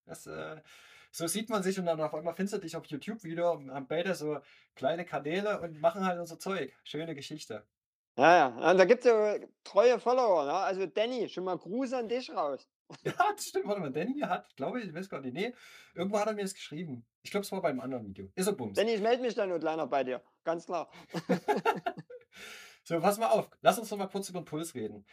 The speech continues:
Speaker 1: Oder was heißt kurz? Lass es uns jetzt wirklich
Speaker 2: Ja.
Speaker 1: kurz machen, weil ich werde dazu noch mal ein großes Video machen zu dem ganzen Thema Puls versus, äh, Power. Lies mal, äh, kurz hier die das durch.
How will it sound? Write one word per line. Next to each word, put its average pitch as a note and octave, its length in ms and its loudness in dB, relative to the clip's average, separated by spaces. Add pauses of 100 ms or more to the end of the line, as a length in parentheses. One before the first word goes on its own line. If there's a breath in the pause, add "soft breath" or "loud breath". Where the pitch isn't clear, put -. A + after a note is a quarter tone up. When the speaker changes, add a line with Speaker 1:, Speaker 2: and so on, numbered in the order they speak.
(180 soft breath)
Speaker 1:
Oder B2+ 120 0
was B2+ 100 -12
heißt E3 200 -6
kurz? - 380 -10
Lass B2+ 180 -2
es - 120 -14
uns D#3 140 -12
jetzt F#3+ 320 -6
wirklich D#3 360 2
Speaker 2:
Ja. - 0 -
Speaker 1:
kurz - 280 -10
machen, D3+ 220 -6
weil C3+ 140 0
ich B2+ 120 -12
werde D3+ 220 -4
dazu D3+ 280 -8
noch C#3+ 120 -12
mal B2 160 -10
ein B2+ 140 -14 (260)
großes F#3 340 -6
Video F3+ 220 -10
machen F3 220 -10
zu C#3+ 80 -14
dem C3 160 -6
ganzen C3+ 220 -10
Thema C3+ 240 -6
Puls D#3+ 380 -12
versus, B2+ 560 -8
äh, - 100 -12 (240)
Power. F3 380 -4 (120)
Lies C3 260 -8
mal, C#3+ 280 -6
äh, - 180 -18
kurz - 280 -12
hier A#2+ 200 -10
die G#2+ 140 -14
das A#2+ 240 -10
durch. - 440 -8